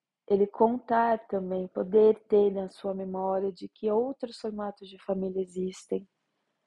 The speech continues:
de que forçar situações nem sempre vão acabar bem, que às vezes a gente tem que se permitir ressignificar mesmo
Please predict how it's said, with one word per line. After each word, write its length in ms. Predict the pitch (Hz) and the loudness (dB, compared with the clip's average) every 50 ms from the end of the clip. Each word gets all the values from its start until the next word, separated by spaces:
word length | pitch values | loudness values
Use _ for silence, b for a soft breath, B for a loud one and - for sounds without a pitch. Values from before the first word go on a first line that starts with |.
| _ _ _ _ _ - - _ - | _ _ _ _ _ -18 -16 _ -2
de 120 | 202 202 | -2 -2
que 380 | 196 _ - 226 214 208 196 202 - _ _ _ _ _ _ _ _ | -2 _ 4 6 6 6 6 4 0 _ _ _ _ _ _ _ _
forçar 680 | _ - 233 220 220 - - - 226 214 220 220 214 214 | _ 2 4 4 4 4 2 4 6 6 8 6 4 0
situações 1040 | - - - 214 - - 214 214 208 - - - 202 196 196 196 196 196 196 196 - - - - _ _ _ _ _ _ _ _ _ _ _ _ - | -4 -14 -16 -16 -10 -4 -4 -4 -4 -4 -2 0 2 2 4 2 2 -2 -4 -10 -12 -16 -20 -20 _ _ _ _ _ _ _ _ _ _ _ _ -8
nem 160 | 262 269 269 | -6 -6 -6
sempre 440 | - - - 233 226 233 - - 233 214 | -6 -2 -2 -2 -2 -2 -6 -8 -8 -4
vão 180 | 208 208 202 208 | -4 -4 -4 -4
acabar 360 | 196 - 214 196 185 202 202 | -4 -2 -2 2 4 4 4
bem, 520 | 185 196 190 190 190 190 190 185 190 196 _ _ _ _ _ | 4 2 2 2 0 -2 -4 -8 -10 -14 _ _ _ _ _
que 100 | - 269 | -4 -2
às 100 | 262 233 | -2 0
vezes 280 | 226 220 214 202 202 | 0 -2 -4 -4 -6
a 20 | 208 | -8
gente 220 | 208 202 - - | -8 -8 -8 -8
tem 100 | - 196 | -8 -8
que 80 | 196 - | -8 -8
se 100 | - 208 | -18 -8
permitir 460 | - 202 196 196 196 196 - - 190 | -8 -6 -6 -6 -8 -10 -8 -10 -10
ressignificar 840 | 185 190 - - 190 180 185 190 185 185 - 196 190 - - 180 180 | -10 -10 -8 -8 -8 -6 -4 -4 -4 -4 -4 -8 -6 -2 0 0 0
mesmo 640 | 185 180 180 180 180 185 190 190 - - 202 202 | 0 -2 -2 -2 -2 -2 -4 -6 -8 -10 -10 -10